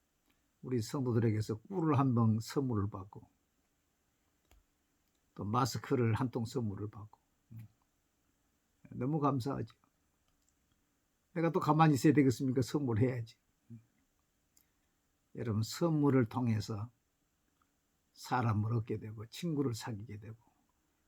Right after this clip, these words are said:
전도하게 되고, 어, 사이가 소원했던 사람이 가깝게 되고, 예, 오해가 풀리게 되고,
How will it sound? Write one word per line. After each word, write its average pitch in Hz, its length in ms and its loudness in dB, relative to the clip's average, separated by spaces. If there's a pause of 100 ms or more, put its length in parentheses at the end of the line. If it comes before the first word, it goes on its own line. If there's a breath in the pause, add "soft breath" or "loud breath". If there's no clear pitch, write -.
(220)
전도하게 110 640 -2
되고, 113 360 -14 (920)
어, 131 400 -10 (800)
사이가 123 400 -2
소원했던 123 640 2
사람이 107 340 -4
가깝게 107 460 -12
되고, 104 220 -18 (760)
예, - 220 -20 (640)
오해가 123 400 -2
풀리게 110 440 -8
되고, - 180 -20